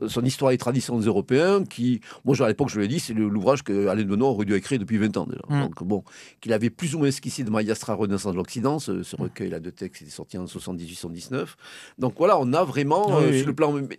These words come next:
Speaker 1: éditorial et publication, on a quand même, euh, bon, euh,
Speaker 2: L'émergence de, d'un, d'un, d'un renouveau.
Speaker 1: une dynamique, en tout cas, qui,
Speaker 2: Voilà.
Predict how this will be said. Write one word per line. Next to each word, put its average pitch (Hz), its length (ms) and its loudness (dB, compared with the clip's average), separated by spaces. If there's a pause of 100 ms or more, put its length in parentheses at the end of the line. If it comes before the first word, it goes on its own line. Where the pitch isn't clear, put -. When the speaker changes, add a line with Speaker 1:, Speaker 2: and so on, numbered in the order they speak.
(120)
Speaker 1:
éditorial 156 800 2
et 123 240 0
publication, 170 800 -2
on 135 100 -4
a 143 60 -4
quand 127 140 -4
même, 160 160 -2
euh, 110 360 -2
bon, 110 360 -2
euh, - 80 2
Speaker 2:
L'émergence 123 580 0
de, 104 520 2 (500)
d'un, 107 260 0
d'un, 101 200 2
d'un 101 160 2
renouveau. 127 580 4 (200)
Speaker 1:
une 135 140 2
dynamique, 160 480 2
en 160 60 -2
tout 127 120 -6
cas, 175 140 -2
qui, - 120 -10
Speaker 2:
Voilà. 113 200 0